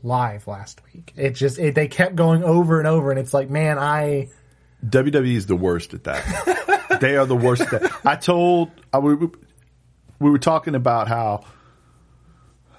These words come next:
Speaker 2: they're having trouble selling tickets to some of these shows, and I'm like, "Well, think about it. It, they're expensive tickets
Speaker 1: Yes.
Speaker 2: anyway." And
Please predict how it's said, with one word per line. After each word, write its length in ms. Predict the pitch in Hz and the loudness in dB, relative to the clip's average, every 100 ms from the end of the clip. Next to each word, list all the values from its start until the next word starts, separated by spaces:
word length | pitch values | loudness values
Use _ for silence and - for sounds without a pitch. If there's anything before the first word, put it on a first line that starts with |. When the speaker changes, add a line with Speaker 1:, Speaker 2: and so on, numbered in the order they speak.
| _ _ - | _ _ -10
Speaker 2:
they're 240 | 151 131 | 0 2
having 260 | 143 123 120 | 2 0 -2
trouble 380 | 143 131 120 | 0 2 0
selling 320 | 110 143 127 120 | 0 0 0 0
tickets 340 | 131 123 123 | -2 -4 -6
to 80 | 120 | -6
some 220 | - 120 | -2 -2
of 60 | 120 | -2
these 160 | 113 | -4
shows, 640 | - - 117 120 123 123 - - | -2 0 2 2 0 -4 -12 -4
and 140 | 117 | -2
I'm 100 | 110 | 0
like, 260 | 107 110 - | -2 -4 -8
"Well, 160 | 151 170 | -4 -4
think 240 | 214 254 | -2 -2
about 320 | 104 90 85 | -2 -2 -4
it. 140 | 92 - _ _ | -8 -14 _ _
It, 200 | 170 - - | -6 -6 -6
they're 220 | 151 151 | 0 0
expensive 480 | 139 - 226 - 123 | -2 -4 -4 -4 -6
tickets 440 | 143 131 95 - | -2 -2 -4 -4
Speaker 1:
Yes. 140 | 160 135 | -2 -2
Speaker 2:
anyway." 240 | 82 78 - _ _ _ _ _ _ - | -6 -10 -16 _ _ _ _ _ _ -8
And 420 | 135 131 120 113 | -4 -2 -2 -6